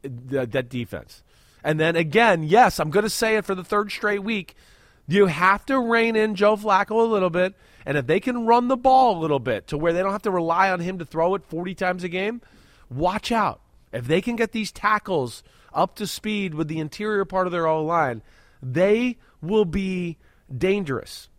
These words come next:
They can win the Super Bowl. It is a Super Bowl defense, right? And Flacco's playing great, and they got some weapons on offense, and Njoku's awesome.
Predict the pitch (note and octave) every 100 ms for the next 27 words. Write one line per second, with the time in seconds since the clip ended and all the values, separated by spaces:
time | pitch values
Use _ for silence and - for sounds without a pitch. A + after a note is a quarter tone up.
0 | _ _ B2 D3 G3 B3 - B3+ A#3+ G#3+
1 | G3+ G3 F#3+ - G#3+ F#3+ E3 C3 F#2+ -
2 | _ C#3+ F3 F#3+ E3+ C#3 - - - B3
3 | A3+ B3 G#3+ G#3+ G#3 F3 C3+ F3 C#3+ A#2+
4 | D#2+ - - _ _ B2 D3 F#3 - _
5 | _ _ _ _ B2 C#3+ C3+ E3+ G#3 -
6 | G#3 A3 A3 G3+ G#3 F#3 C#3 B2+ D3+ G3
7 | F#3+ G3 G#3+ G#3 G#3 G3+ F#3 F3 F#3 D3
8 | A#2+ G#2+ C#3 D#3 G#3+ F3 F3 G3 - G3
9 | F#3